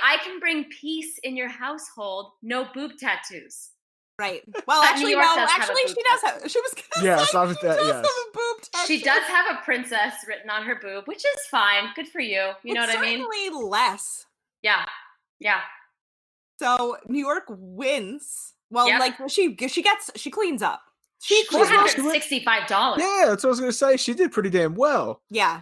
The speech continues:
Speaker 1: Yeah,
Speaker 3: In
Speaker 1: I'd
Speaker 3: ten
Speaker 1: be like,
Speaker 3: minutes.
Speaker 1: "Bye. Yeah, bye. I'm leaving. I don't
Speaker 3: Like
Speaker 1: need this <laughs> anymore."
Speaker 2: So that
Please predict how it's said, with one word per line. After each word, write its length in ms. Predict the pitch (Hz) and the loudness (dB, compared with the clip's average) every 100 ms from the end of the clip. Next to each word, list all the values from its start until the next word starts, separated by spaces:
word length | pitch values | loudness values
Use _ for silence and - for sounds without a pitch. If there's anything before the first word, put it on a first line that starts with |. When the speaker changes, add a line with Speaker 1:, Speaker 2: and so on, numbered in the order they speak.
| _ - | _ 4
Speaker 1:
Yeah, 80 | 311 | 4
Speaker 3:
In 40 | |
Speaker 1:
I'd 60 | - | 6
Speaker 3:
ten 200 | 262 262 | 4 6
Speaker 1:
be 20 | - | 6
like, 80 | 220 | 6
Speaker 3:
minutes. 180 | 254 311 | 4 2
Speaker 1:
"Bye. 520 | 214 269 247 247 285 285 | 2 4 4 2 -4 -8
Yeah, 180 | 277 294 196 - - | 0 0 0 -6 0
bye. 260 | 254 254 226 | 2 4 2
I'm 120 | 247 | -4
leaving. 360 | 247 220 165 151 - | -8 -10 -12 -14 -10
I 80 | 220 | -2
don't 80 | 175 | 0
Speaker 3:
Like 100 | 220 | -2
Speaker 1:
need 140 | 220 285 | -10 -12
this 100 | - | -6
<laughs> 20 | |
anymore." 260 | 277 226 - 381 | -4 -4 0 2
Speaker 2:
So 60 | 277 | 6
that 140 | 302 | 4